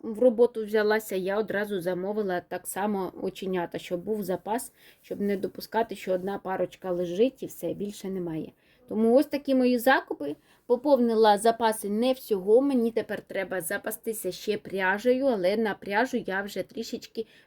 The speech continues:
відкладаю, мабуть, ще трішки повив'язую, а потім візьмуся. Хоча немає жовтого, жовтий закінчується дуже-дуже швидко. Треба попрацювати ще над, е, плюшкою,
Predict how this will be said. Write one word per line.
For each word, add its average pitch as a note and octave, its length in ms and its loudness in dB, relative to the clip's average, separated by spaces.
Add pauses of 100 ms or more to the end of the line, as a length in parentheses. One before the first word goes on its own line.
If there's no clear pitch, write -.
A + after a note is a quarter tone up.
відкладаю, G3+ 640 0
мабуть, F3 380 -4
ще G#3 240 -4
трішки G#3+ 540 -8 (220)
повив'язую, G#3 840 2
а G#3 100 4
потім A#3 360 -4
візьмуся. G3 560 -6
Хоча G#3+ 400 0
немає G3 440 0
жовтого, A#3 720 2 (340)
жовтий G#3+ 380 0
закінчується F#3+ 760 -8
дуже-дуже F3+ 580 -4
швидко. C#4 560 0 (720)
Треба A3 340 2
попрацювати G3 920 -6
ще G3 260 -8
над, F#3+ 300 -4 (100)
е, F3 260 -4 (220)
плюшкою, D4 720 2